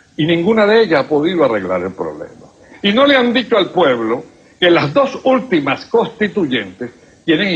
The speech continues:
ingratos recuerdos para los venezolanos. La del cuarenta y seis, auspiciada por Acción Democrática después de tumbar a Medina,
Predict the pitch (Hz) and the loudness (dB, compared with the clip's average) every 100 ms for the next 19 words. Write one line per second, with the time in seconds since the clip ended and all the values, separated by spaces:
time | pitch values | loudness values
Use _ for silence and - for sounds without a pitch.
0 | 139 120 135 180 143 123 95 139 196 147 | -2 0 0 0 -2 -2 0 0 2 0
1 | 104 101 90 90 92 85 - 92 202 214 | 0 0 0 0 -2 -4 -4 -2 -2 -4
2 | 95 - - - 143 156 165 139 147 131 | -12 -18 -20 -4 2 2 2 2 2 2
3 | 117 - 101 107 110 202 269 - - _ | 0 -6 -8 0 0 0 -4 -12 -20 _
4 | _ _ _ - 120 - 131 - 143 147 | _ _ _ -2 -2 0 -2 2 0 0
5 | 139 120 139 139 143 131 131 127 127 107 | -2 -2 -2 -2 -2 0 -2 0 0 0
6 | 127 143 - 117 113 127 170 240 208 220 | 0 -2 -2 -2 2 2 2 0 0 -2